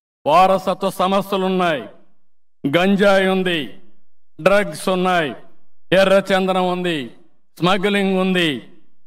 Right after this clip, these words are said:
ఇవన్నీ ఇచ్చలవిడిగా అందుబాటులో పెట్టి, కొంతమంది రాక్షసుల మారిగా, మృగాల మారిగా తయారు చే-, తయారయ్యే పరిస్థితికి వచ్చారు.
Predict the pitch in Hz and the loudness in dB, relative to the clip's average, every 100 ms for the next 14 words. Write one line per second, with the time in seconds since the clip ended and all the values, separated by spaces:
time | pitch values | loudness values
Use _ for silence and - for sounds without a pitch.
0 | - - - - - 131 127 139 165 190 | -20 -20 -20 -20 -6 -2 0 0 2 0
1 | 165 120 - - _ _ _ _ - 147 | 0 -6 -16 -20 _ _ _ _ -14 -14
2 | - - 190 175 165 160 160 156 120 - | -10 -4 -2 -2 -4 -4 -2 -2 -4 -12
3 | _ _ _ _ _ - 127 160 175 160 | _ _ _ _ _ -8 -4 -2 -2 -2
4 | 165 156 143 147 151 185 143 - _ _ | -4 -4 -4 -4 -4 -6 -6 -14 _ _
5 | _ _ _ - 180 196 196 185 196 196 | _ _ _ -6 -4 -2 -2 -2 -4 -2
6 | 180 120 - _ _ _ _ 147 180 190 | -4 -6 -14 _ _ _ _ 0 0 0
7 | 208 190 190 185 180 185 190 175 - - | -6 -4 -4 -2 -2 0 -2 -2 -4 -20
8 | _ - 160 180 208 196 196 180 185 185 | _ -8 -4 0 2 4 2 0 0 -2
9 | 185 185 180 180 180 180 180 175 175 175 | -2 -2 -2 -4 -6 -8 -6 -4 -2 -2
10 | 175 165 160 160 160 165 160 156 170 139 | -2 -4 -6 -8 -8 -6 -6 -4 -4 -4